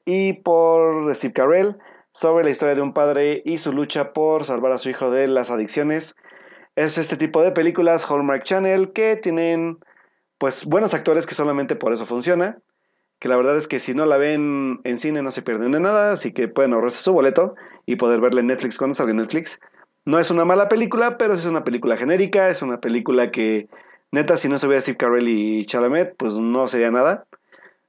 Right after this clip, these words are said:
Así que, bueno, la verdad es que Beautiful Boy fue para mí olvidable. No mala, pero es olvidable. Eh, por otro lado, también pude ver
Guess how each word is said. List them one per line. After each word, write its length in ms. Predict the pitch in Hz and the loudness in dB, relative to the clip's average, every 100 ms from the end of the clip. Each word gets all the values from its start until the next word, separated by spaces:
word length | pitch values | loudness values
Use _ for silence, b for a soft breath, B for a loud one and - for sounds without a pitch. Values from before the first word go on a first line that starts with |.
| - | -8
Así 240 | 120 135 | -6 -4
que, 120 | 113 127 | 0 2
bueno, 340 | 127 123 117 | 2 2 0
la 100 | 110 | 2
verdad 100 | 120 131 | 2 2
es 60 | |
que 100 | 131 | 2
Beautiful 280 | 123 123 110 | 0 2 0
Boy 120 | 117 | -2
fue 140 | 113 117 | -2 -4
para 140 | 110 | -2
mí 60 | 113 | 0
olvidable. 440 | 113 143 175 247 - _ _ _ _ b b b - | 2 4 4 2 -4 _ _ _ _ b b b -2
No 140 | 151 | 2
mala, 280 | 196 214 240 | 4 2 2
pero 140 | 131 | 0
es 80 | 117 | 0
olvidable. 480 | 117 117 175 226 269 _ _ _ _ _ _ _ _ - | 0 2 4 2 -2 _ _ _ _ _ _ _ _ -6
Eh, 180 | 139 135 | 0 2
por 120 | 139 | 2
otro 160 | 139 147 | 2 2
lado, 160 | 147 143 | 2 2
también 360 | 135 143 143 | 0 0 -2
pude 280 | - 131 131 | -2 0 2
ver 500 | 131 135 135 123 120 | 4 4 4 2 -4